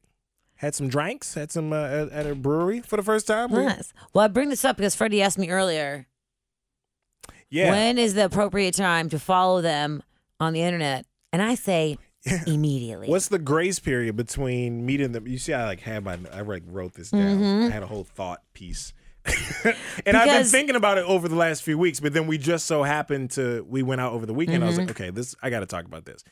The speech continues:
Speaker 1: 'Cause I've been kinda thinking about it. What's the grace period between meeting somebody and then following them or friending them on, like, social, on the internet,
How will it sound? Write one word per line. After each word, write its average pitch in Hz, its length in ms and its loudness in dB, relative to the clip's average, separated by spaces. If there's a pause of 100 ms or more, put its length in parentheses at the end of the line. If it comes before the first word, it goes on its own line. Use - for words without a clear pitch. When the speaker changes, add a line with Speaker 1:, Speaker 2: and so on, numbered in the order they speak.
(160)
Speaker 1:
'Cause 175 100 -2
I've 196 60 2
been 226 100 0
kinda 247 180 2
thinking 226 220 0
about 120 160 -2
it. 101 60 -4
What's 190 140 0
the 240 80 -4
grace 214 280 0
period 196 140 -2
between 160 340 -2
meeting 262 260 2
somebody 143 440 -2 (260)
and 151 100 0
then 151 140 0
following 185 580 2
them 143 200 0
or 127 80 0
friending 175 380 0
them 139 180 -2
on, 120 420 -2
like, 101 220 -8
social, 113 480 -6
on 104 100 -8
the 101 80 -4
internet, 95 240 -6